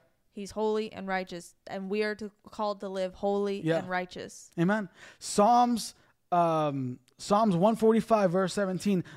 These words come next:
Speaker 2: "The Lord is righteous." That's who he is.
Speaker 1: Yeah.
Speaker 2: That's his character.
Speaker 1: Mm-hmm.
Speaker 2: "He is righteous in all his ways and kind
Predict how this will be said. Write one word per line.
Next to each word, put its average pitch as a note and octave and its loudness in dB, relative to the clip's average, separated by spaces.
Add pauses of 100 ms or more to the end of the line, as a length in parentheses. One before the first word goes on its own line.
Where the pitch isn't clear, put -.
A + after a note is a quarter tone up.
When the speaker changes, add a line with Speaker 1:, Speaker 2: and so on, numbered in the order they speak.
Speaker 2:
"The F#3+ 6
Lord C4 6
is A#3+ 2
righteous." E3 0 (240)
That's E3 -8
who E3+ -12
he E3+ -10
is. D3 -20 (160)
Speaker 1:
Yeah. G#3 -20 (260)
Speaker 2:
That's F#3+ -10
his F3 -14
character. A3 -20 (100)
Speaker 1:
Mm-hmm. A3+ -20 (220)
Speaker 2:
"He C4 2
is G#3+ -2
righteous G3+ 2 (280)
in G#3 4
all A#3+ 8
his A#3+ 4
ways F3+ 4 (920)
and A3 4
kind A3 2